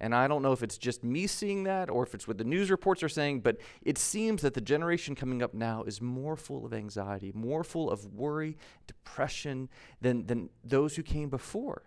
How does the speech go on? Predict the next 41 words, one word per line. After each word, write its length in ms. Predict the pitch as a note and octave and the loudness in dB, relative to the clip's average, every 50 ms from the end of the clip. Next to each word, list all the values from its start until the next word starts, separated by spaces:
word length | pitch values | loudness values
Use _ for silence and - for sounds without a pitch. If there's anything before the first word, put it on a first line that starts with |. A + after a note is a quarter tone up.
| _ _ _ _ - - - | _ _ _ _ -20 -8 0
And 120 | - D3 | 6 10
those 160 | F#3 G3+ A3+ | 10 10 10
who 80 | A3+ A#3 | 8 4
came 180 | - A3+ A3 G3+ | 6 6 6 6
before 300 | F3+ - - A#3+ B3 G#3 | 4 2 4 6 6 8
went 180 | E3 F3 E3 | 8 6 4
through 140 | - F3 E3+ | 4 2 2
the 80 | D3 D#3+ | 4 4
Depression 580 | C#3+ D#3 D#3+ - - A3+ F#3+ - - - C#3+ | 2 2 0 0 2 2 2 2 2 0 2
and 240 | B2+ A#2+ - - A2+ | 0 0 0 -2 -2
through 140 | - E3 D#3+ | 0 0 0
some 180 | - D3 C#3 | 0 -2 -4
great 340 | B2 A#2 C#3+ F3+ F#3 F#3+ E3 | -2 0 4 4 4 4 4
wars. 440 | A#2+ D#3+ F#3+ A3+ A#3 G3+ D#3+ C#3 - - - - - - - | 2 2 6 8 10 10 10 8 6 2 -8 -12 -10 -2 4
And 180 | - F3+ F#3 F3+ - | 6 6 6 6 2
what 200 | F3+ G3 C4 B3 | 6 4 6 6
do 80 | D#4 | 6
they 180 | D4 D4 C#4 B3+ | 6 6 6 6
need? 360 | A#3+ A#3 B3 C#4+ D4 A#3+ C#3 | 4 4 2 2 2 2 4
Do 100 | B2 D#3+ | 8 10
they 180 | E3+ G#3+ A#3+ C4 | 10 10 10 6
need 480 | C4+ A3+ G#3+ G#3+ A3 A3+ A3+ A3 G3+ - - - - - - | 4 4 4 4 4 4 2 2 0 -4 -10 -14 -16 -6 2
just 200 | - G3+ A3 - | 4 4 4 4
to 60 | F3 | 4
be 120 | E3 F#3 D3+ | 0 0 4
given 300 | C#3+ E3+ D3 D3 C#3+ C#3 | 6 4 6 6 4 6
a 260 | B2 A#2 A#2 A2+ - - - - | 6 8 6 6 4 0 -14 -6
mental 340 | - B2 D3 E3 - D3+ B2+ | 0 2 2 2 2 0 0
health 380 | - - D#3 F3 G#3 G3+ - - | 0 2 4 2 2 2 -2 -4
day, 220 | - F#3+ G3+ G#3 | -2 0 2 4
a, 100 | F#3 C3+ | 6 6
a 120 | B2 - A#2 | 6 4 2
vacation, 680 | G#2 A#2+ A#2+ - - G3 F3+ G#3+ A3 - - G#3+ G3 | 2 0 0 0 0 0 0 0 -2 -4 -4 0 2
a 100 | C#3+ A#2 | 2 2
holiday, 640 | - - - E3 E3+ F#3 G#3 G#3+ G3 G3+ G3 G3+ F#3 | 2 2 2 4 6 6 6 4 4 2 2 2 2
a 80 | C#3 | 0
break 400 | A#2 G2+ - A#2 A#2+ C3+ F3 G3+ | -2 -4 -2 2 4 4 4 2
from 180 | - - G#3 G#3 | 0 -2 -2 -2
these 200 | G#3 G#3+ G#3 - | -2 -2 -4 -4
things? 300 | - G#3 G#3 G3+ - - | -4 -6 -6 -6 -8 -4
No. 400 | - G#3 G#3 F3 B2+ A2 G2+ | -2 0 2 4 4 2 0